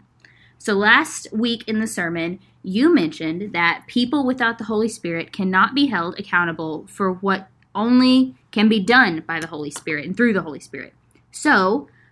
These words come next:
before one becomes a Christian, how are people held accountable for choosing good or evil,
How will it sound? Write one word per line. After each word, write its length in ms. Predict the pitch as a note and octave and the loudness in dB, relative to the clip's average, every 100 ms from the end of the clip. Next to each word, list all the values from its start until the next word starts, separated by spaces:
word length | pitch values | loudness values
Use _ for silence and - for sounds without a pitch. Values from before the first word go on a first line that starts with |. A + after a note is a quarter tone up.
| _ - | _ -6
before 680 | G3 G3+ C#4 D4+ D#4 D#4+ A#3+ | -6 -2 0 6 6 6 2
one 320 | A#3 A3 B3 | 2 4 4
becomes 340 | C4 F#3+ F#3+ | 2 0 0
a 60 | A#3+ | -2
Christian, 460 | - D3 - D#3+ | -6 -10 -8 -8
how 420 | E3+ - G#3+ A3 C4+ | -8 0 6 6 6
are 160 | C#4 | 0
people 320 | C4+ G#3 G3 | -2 -4 -2
held 260 | G3+ F#3+ F3+ | -4 -2 -2
accountable 600 | F#3+ G3 E3 E3 E3 E3 | -4 -2 -2 -2 -6 -10
for 180 | - F3+ | -8 -8
choosing 480 | - G#3 F3+ E3+ E3 | -4 -4 -2 -4 -4
good 300 | F#3 F#3+ A3 | -2 2 2
or 160 | C4+ | 0
evil, 500 | F#3+ F#3+ F#3 D#3 G3 | -2 -4 -4 -6 -6